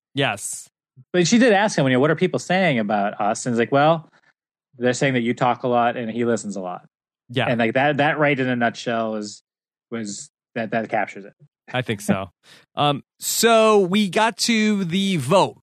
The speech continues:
Speaker 1: where people have to decide, uh, who's gonna, who's gonna come in, Cal or Katie. At any point, did you think that Katie would be the newest member of Utopia?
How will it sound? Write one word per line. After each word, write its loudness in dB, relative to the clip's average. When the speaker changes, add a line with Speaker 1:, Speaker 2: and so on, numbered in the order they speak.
Speaker 1:
where 2
people -2
have 0
to 0
decide, 0
uh, 2
who's 2
gonna, 0
who's 0
gonna 0
come -2
in, 0
Cal 0
or 2
Katie. 2
At -2
any 2
point, -2
did 0
you 2
think 0
that 0
Katie 0
would 0
be 0
the -2
newest 0
member -2
of -4
Utopia? -6